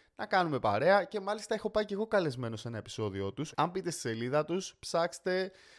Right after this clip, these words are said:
το επεισόδιο στο οποίο μιλάμε για τις, ε, μουσικές θεωρίες συνωμοσίας. Πολύ ενδιαφέρον επεισόδιο, είχα περάσει πάρα πολύ καλά. Κάποια στιγμή πίναμε καφέ με τον Γιώργο και τον Δήμο και άρχισαμε να μιλάμε για τους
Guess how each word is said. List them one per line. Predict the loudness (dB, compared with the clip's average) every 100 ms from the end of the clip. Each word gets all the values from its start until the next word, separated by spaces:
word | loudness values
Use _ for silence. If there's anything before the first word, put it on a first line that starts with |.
| _
το | -2
επεισόδιο | -2 -2 -4 -2 -2 0 2 0
στο | 0 0
οποίο | 0 2 2 2
μιλάμε | 0 -2 0 0
για | -4 -2 -2 -2
τις, | -4 -4 -8 -14 -20 _
ε, | -8 -2 -2
μουσικές | -2 -4 -6 -4 0 0
θεωρίες | 2 2 2 -2
συνωμοσίας. | -4 -6 -4 -4 -2 0 0 -6 -16 _
Πολύ | 0 0
ενδιαφέρον | 0 -2 -4 -6
επεισόδιο, | -6 -6 -4
είχα | -4
περάσει | -2 -2 0
πάρα | 2 2
πολύ | 0 -4
καλά. | 0 2 2 2
Κάποια | 0 0 0
στιγμή | -4 -4 -4 -4
πίναμε | -4 -2 -2
καφέ | -2 -2 4 4 4
με | 0 -4
τον | -4 -4
Γιώργο | -2 0 2 0
και | -4
τον | -4 -4
Δήμο | -2 0 0 -2 _ _ _ _ _
και | -6 -4 -2 -4 -4 -6 -6 -6
άρχισαμε | -6 -2 0
να | 0
μιλάμε | 0 0 -2
για | -2 0 -2
τους | -4 -10 -12